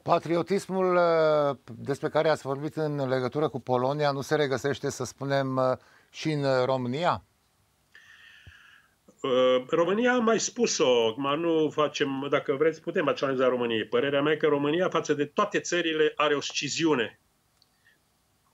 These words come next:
Speaker 2: mai mare ca oricând, uh, înăuntrul, uh, cum să zic, elită. Eu nu folosesc cuvântul elită, pentru că nu e vorba de asta. Hai să zicem elită,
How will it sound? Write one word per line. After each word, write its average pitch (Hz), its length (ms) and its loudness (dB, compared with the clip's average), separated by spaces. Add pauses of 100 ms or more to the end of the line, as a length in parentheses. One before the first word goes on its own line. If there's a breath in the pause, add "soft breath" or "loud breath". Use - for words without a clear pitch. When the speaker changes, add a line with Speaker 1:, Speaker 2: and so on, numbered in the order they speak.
(140)
Speaker 2:
mai 123 220 0
mare 147 400 -2
ca 135 140 -4
oricând, 147 680 -4
uh, 143 360 2
înăuntrul, 143 1000 0
uh, 135 200 0
cum 147 220 -2
să 143 180 -2
zic, 117 320 -4
elită. 147 500 0
Eu 156 140 2
nu 156 60 0
folosesc 120 360 -2
cuvântul 113 360 0
elită, 123 320 0
pentru 117 260 0
că 117 160 0
nu 117 180 0
e 107 180 0
vorba 110 280 2
de 147 60 2
asta. 165 160 -2
Hai 156 100 2
să 139 80 -2
zicem 117 220 -2
elită, 151 440 0